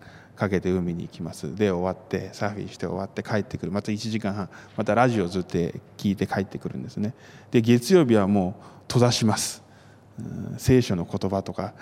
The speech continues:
神とか考えない、なるべく。うん、こう、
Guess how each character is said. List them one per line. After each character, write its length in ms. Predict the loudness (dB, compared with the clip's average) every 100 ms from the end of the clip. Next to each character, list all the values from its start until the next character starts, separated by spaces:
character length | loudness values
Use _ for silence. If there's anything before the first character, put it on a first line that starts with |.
| -12
神 300 | -2 2 4
と 140 | 2 -4
か 80 | -6
考 200 | -4 0 2
え 80 | 0
な 100 | -2
い、 120 | -4
な 120 | -2
る 120 | -2
べ 100 | -4
く。 160 | -8 -12 -14 -20 -20 -20 -20 -20 -20 -20 -14 -10
う 160 | -8 -2
ん、 20 |
こ 420 | 0 0 -2
う、 60 | -10